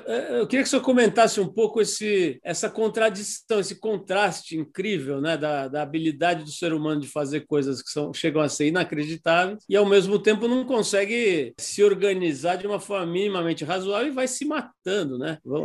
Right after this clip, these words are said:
A gente tá se matando. Outro dia eu tava vendo um colega seu, né, o professor Saldiva, lá da usp, que se dedica a estudar o impacto do chamado progresso sobre o organismo humano, dizendo o seguinte: "Olha, os índices de câncer de pulmão em não fumantes nos últimos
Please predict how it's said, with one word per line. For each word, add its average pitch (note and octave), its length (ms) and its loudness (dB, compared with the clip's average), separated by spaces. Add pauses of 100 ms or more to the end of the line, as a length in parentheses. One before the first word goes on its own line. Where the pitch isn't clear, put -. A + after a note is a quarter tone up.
A C3 80 -2
gente C3+ 280 -6
tá D3 160 2
se - 200 -2
matando. F3 560 2 (420)
Outro D#3 180 -6
dia F3 140 -2
eu - 20 -10
tava G3 180 4
vendo E3 320 0
um C#3 320 -6
colega D#3 480 0
seu, C#3+ 360 -4
né, D#3 100 -2
o D3 60 -6
professor D3 720 -2
Saldiva, C#3 760 -2
lá C3+ 140 -2
da D#3+ 180 -2
usp, F3+ 320 -2 (140)
que - 80 -14
se - 120 -8
dedica C#3+ 380 0
a D3+ 40 6
estudar D3 640 2
o C#3 80 0
impacto D3+ 520 -2
do C#3+ 260 -2
chamado D3+ 720 -2
progresso D3+ 640 0
sobre D3 320 -4
o - 20 2
organismo D3 540 0
humano, F3+ 440 -2 (380)
dizendo G3 140 -2
o A3 40 -4
seguinte: G#3 300 0
"Olha, E3 260 6
os D#3 280 -2
índices A#3+ 360 -2
de F3+ 160 -6
câncer E3+ 480 2
de C#3+ 160 -6
pulmão D3 520 0
em C3+ 100 2
não D#3+ 260 0
fumantes C#3+ 760 -4
nos C3+ 200 -4
últimos B2+ 800 -4